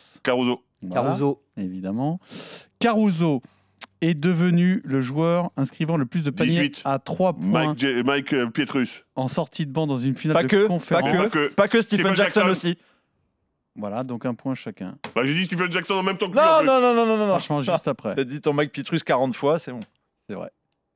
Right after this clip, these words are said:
Speaker 2: Et tout à l'heure, t'en as parlé, hein, dans l'émission.
Speaker 1: Bah, bien
Speaker 2: Je savais
Speaker 1: sûr,
Speaker 2: que
Speaker 1: parce
Speaker 2: t'avais
Speaker 1: que
Speaker 2: la
Speaker 1: bah,
Speaker 4: Sans
Speaker 1: non, mais
Speaker 4: citer Stephen Jackson tout à l'heure, hein.
Speaker 1: Bah non, parce qu'on s'en fout de Stephen Jackson.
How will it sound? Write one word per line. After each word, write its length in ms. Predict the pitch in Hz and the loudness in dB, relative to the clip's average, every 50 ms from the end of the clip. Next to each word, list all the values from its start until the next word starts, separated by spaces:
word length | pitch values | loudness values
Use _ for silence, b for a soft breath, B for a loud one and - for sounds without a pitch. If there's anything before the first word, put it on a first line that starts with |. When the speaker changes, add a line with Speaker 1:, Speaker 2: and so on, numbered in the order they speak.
| _ - | _ -16
Speaker 2:
Et 60 | - | -16
tout 100 | - - - | -16 -14 -8
à 60 | - | -6
l'heure, 120 | 113 135 135 | -4 -4 -4
t'en 140 | - 135 104 | -4 -6 -6
as 60 | 98 | -6
parlé, 300 | 90 - 139 165 165 147 117 | -6 -6 -4 -4 -4 -4 -6
hein, 140 | 113 117 117 | -6 -8 -8
dans 120 | 113 107 | -10 -8
l'émission. 300 | 107 107 101 107 104 - | -8 -8 -8 -8 -6 -4
Speaker 1:
Bah, 140 | - - - | -4 -4 -2
bien 100 | - 80 | -2 -2
Speaker 2:
Je 40 | - | 0
savais 100 | 156 180 | 0 0
Speaker 1:
sûr, 60 | 190 | 0
Speaker 2:
que 20 | - | 0
Speaker 1:
parce 120 | - 165 | 0 2
Speaker 2:
t'avais 100 | 151 143 | 2 2
Speaker 1:
que 40 | 139 | 2
Speaker 2:
la 60 | 135 | 2
Speaker 1:
bah, 60 | - | 2
Speaker 4:
Sans 80 | - - | 2 2
Speaker 1:
non, 40 | - | 2
mais 60 | - | 2
Speaker 4:
citer 220 | - 214 - 220 226 | 2 2 2 2 0
Stephen 320 | - - 175 - 180 165 | 0 -2 0 0 0 2
Jackson 260 | 151 170 - - 196 | 2 0 2 2 -2
tout 160 | 180 - - 175 | -2 0 0 2
à 40 | 156 | 4
l'heure, 160 | 160 151 123 | 4 4 2
hein. 40 | 110 | 2
Speaker 1:
Bah 80 | - 107 | 0 0
non, 80 | 120 | -2
parce 100 | 104 90 | -2 -6
qu'on 60 | - - | -8 -4
s'en 100 | - 101 | -4 -4
fout 120 | - 147 | -2 -2
de 60 | - - | -6 -6
Stephen 180 | - 90 90 - | -4 -4 -2 -2
Jackson. 340 | - 143 127 98 82 87 | 0 -2 -2 -4 -6 -6